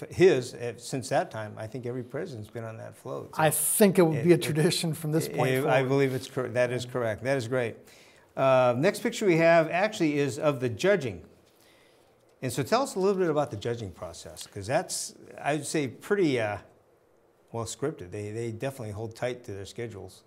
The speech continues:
Speaker 2: They do, yeah. The, uh, the, the judging panel is actually, uh, comprised of people from the Tournament of Roses,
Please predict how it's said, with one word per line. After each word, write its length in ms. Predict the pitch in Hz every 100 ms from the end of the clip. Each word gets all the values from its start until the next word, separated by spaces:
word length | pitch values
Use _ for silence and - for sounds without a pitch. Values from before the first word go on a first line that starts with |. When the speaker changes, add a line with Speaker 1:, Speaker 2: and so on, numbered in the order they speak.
| -
Speaker 2:
They 140 | 202
do, 320 | 196 151 - -
yeah. 280 | 196 160 120
The, 260 | 127 156 165
uh, 240 | 143 135
the, 260 | 139 156 156 -
the 100 | 180
judging 460 | 151 302 381 370 294
panel 460 | 170 156 143 151
is 120 | 143
actually, 520 | 175 175 - 208 185 208
uh, 100 | 156
comprised 600 | 170 - 175 156 151 156
of 120 | 135
people 240 | 190 185
from 300 | 165 - 165
the 80 | 147
Tournament 320 | - 180 190 202
of 60 |
Roses, 420 | 165 143 135 -